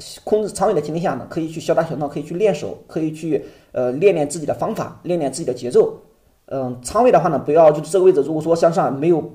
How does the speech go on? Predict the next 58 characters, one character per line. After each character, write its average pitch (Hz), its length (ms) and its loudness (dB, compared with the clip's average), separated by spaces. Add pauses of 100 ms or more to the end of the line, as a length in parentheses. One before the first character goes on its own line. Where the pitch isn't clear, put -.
(180)
不 - 100 0
带 208 100 10
量， 220 160 4
如 190 80 -6
果 185 80 4
说 185 100 4
后 196 120 2
面 170 160 -2
不 147 100 -6
带 185 120 8
量 220 180 2
的 131 120 2
一 131 60 -4
个 117 80 -6
反 139 160 -8
上 156 180 -2
攻， 190 240 2 (460)
不 - 80 -2
要 190 140 10
呢 156 100 4
越 196 140 2
往 127 160 4
上 143 440 -2
越 175 160 0
冲 190 200 0
动， 170 180 2
一 160 60 -4
冲 196 180 -2
动 202 100 4
的 165 80 6
话 156 100 0
呢， 120 220 -2 (600)
而 170 120 8
且 170 120 2
呢， 139 100 2
咱 123 140 0
们 165 200 0
回 170 200 -4
想 113 200 -4
一 120 40 -6
下， 120 200 0
在 165 120 -4
这 165 140 -4
个 143 100 2
位 147 80 0
置， - 160 -10 (1500)
这 254 160 6
个 240 100 10
位 233 120 6
置 190 80 6
的 165 80 10
话 175 80 4
呢， 156 120 2
其 160 140 -4
实 170 100 -4
对 185 160 -2
应 190 160 4
的 - 300 0